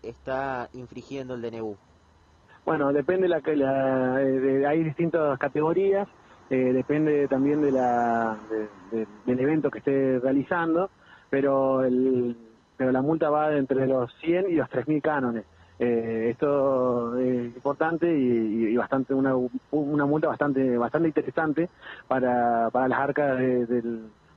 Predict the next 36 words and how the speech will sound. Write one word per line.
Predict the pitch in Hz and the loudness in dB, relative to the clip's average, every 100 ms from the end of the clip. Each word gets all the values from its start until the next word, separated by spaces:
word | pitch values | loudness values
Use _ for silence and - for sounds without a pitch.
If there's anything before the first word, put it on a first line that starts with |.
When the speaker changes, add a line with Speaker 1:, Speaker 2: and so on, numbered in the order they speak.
| _ | _
Speaker 2:
del | 127 131 | -2 0
municipio, | 143 131 175 185 | 0 0 -2 0
que | 139 | 0
no | 139 127 | 0 0
serían | 143 139 147 139 | 0 2 2 2
para | 135 135 139 | 2 2 0
ellos, | 139 147 | 0 -2
sino | 135 127 | -2 0
también, | 123 131 143 - - - | 0 2 0 -4 -14 -8
eh, | 123 123 120 113 | -2 0 2 0
están | 143 135 135 | 0 0 0
destinados | 135 - 143 147 147 | 0 0 0 2 0
a | 135 | 0
los, | 123 117 113 - | 0 0 -4 -4
a | 120 | -4
los | 113 | -2
centros | 139 127 123 | -2 -2 -2
de | |
salud | 120 123 139 151 | -2 0 0 2
y | 131 | 0
a | |
la, | 117 113 110 - _ _ | 0 -2 -2 -8 _ _
y | 123 | -4
al | 117 | -2
Sanco | 123 117 117 | -4 -2 -2
local. | 110 104 - _ - | -2 -4 -6 _ -16
Speaker 1:
Eh, | 131 | -12
¿el | 139 135 | -10 -10
canon, | 147 160 165 160 | -8 -8 -8 -10
eh, | 139 135 131 | -10 -10 -12
tiene, | 143 143 139 127 120 | -14 -12 -12 -12 -14
tiene | 123 131 | -14 -16
una | 127 123 117 | -14 -12 -12
unidad | 120 123 135 139 | -12 -12 -10 -8
de | 127 120 | -8 -8
valor? | 117 139 165 131 | -8 -6 -6 -6